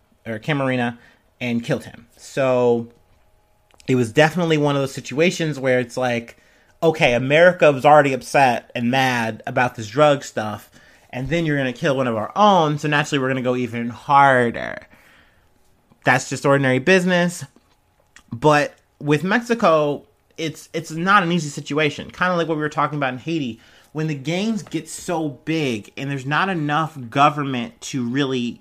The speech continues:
clamp down and enforce, you know, on said gangs, well, then they run it,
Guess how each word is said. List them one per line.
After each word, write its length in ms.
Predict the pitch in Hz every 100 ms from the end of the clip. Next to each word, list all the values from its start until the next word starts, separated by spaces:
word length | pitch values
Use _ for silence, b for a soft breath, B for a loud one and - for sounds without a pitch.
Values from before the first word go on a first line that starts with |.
| _
clamp 480 | - 175 165 - 110
down 400 | 147 147 135 117
and 80 | 117
enforce, 760 | 110 - - 185 165 - - b b b b _ _ _ _
you 180 | 143 135
know, 260 | 127 104 - _ -
on 240 | 147 139
said 320 | 139 139 117 117
gangs, 480 | 147 185 127 120
well, 100 | 143
then 320 | 139 139 127 113
they 240 | 143 185
run 300 | 135 127 135
it, 140 | -